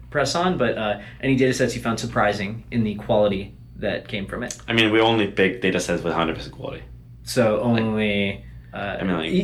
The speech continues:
Speaker 1: even, even Sales-, is Salesforce of that fifteen percent?
Speaker 2: Salesforce is not,
Speaker 1: Fifteen percent of a hundred percent
Speaker 2: Salesforce
Speaker 1: quality?
Speaker 2: is not our data set.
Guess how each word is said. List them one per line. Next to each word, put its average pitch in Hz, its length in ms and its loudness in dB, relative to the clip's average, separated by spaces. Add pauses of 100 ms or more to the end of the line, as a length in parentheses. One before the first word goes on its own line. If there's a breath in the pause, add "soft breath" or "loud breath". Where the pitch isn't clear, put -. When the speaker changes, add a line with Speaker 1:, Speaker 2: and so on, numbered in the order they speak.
(100)
Speaker 1:
even, 190 200 4
even 170 560 -2
Sales-, 202 320 2
is 139 320 2
Salesforce 147 400 2
of 127 220 2
that 120 160 2
fifteen 120 260 -6
percent? 113 380 -4
Speaker 2:
Salesforce 131 520 2
is - 20 6
not, 120 200 4
Speaker 1:
Fifteen - 20 2
percent 127 220 2
of 113 80 2
a 110 40 -2
hundred 117 100 0
percent 127 260 4
Speaker 2:
Salesforce 131 60 4
Speaker 1:
quality? 131 260 2
Speaker 2:
is 104 80 0
not 107 160 4
our 98 140 6
data 92 160 2
set. - 220 -8